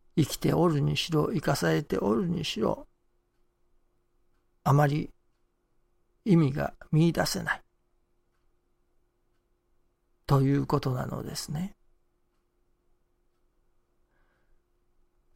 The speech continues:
それこそ、お-、あれは何ですか。なんとか作って魂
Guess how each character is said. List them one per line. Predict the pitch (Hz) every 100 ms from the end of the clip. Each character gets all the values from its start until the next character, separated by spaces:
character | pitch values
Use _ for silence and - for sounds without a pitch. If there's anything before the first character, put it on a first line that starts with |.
| _ -
そ | - 123
れ | 135
こ | 151
そ、 | - 165 - _ -
お-、 | 175 - - - - - - - 190 - - - _ _ _ _ _ _ _ _ _ _ _ _ _ _ _ _ -
あ | 131
れ | 135
は | 123
何 | 139 147 143
で | -
す | -
か。 | - - - _ _ _ _ _ _ _ _ _
な | 139 143
ん |
と | 156 156
か | 156 147
作 | - 160
っ |
て | - - 160 - -
魂 | 160 175 160 -